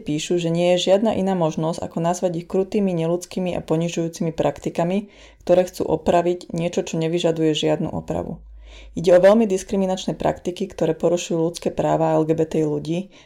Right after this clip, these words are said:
a spôsobujú vážne ps-, psychické a fyzické trápenie ich obetí.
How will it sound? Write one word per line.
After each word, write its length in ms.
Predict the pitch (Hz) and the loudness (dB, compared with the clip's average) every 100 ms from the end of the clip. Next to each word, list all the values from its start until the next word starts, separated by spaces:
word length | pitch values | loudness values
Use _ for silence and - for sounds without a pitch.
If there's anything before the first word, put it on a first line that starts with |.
| - | -10
a 80 | - | -10
spôsobujú 640 | - 175 180 196 190 170 | 0 2 2 0 2 4
vážne 320 | 160 185 196 190 | 4 4 2 -4
ps-, 200 | - - - | -6 -14 -10
psychické 560 | - 165 170 - 180 | -4 -4 -4 -2 -2
a 80 | 165 | 0
fyzické 400 | - 151 156 - | -2 -4 -6 -4
trápenie 640 | 160 147 147 156 151 151 151 | -2 -2 0 -2 -2 -4 -4
ich 80 | |
obetí. 480 | 156 143 - - - | -4 -6 -8 -12 -12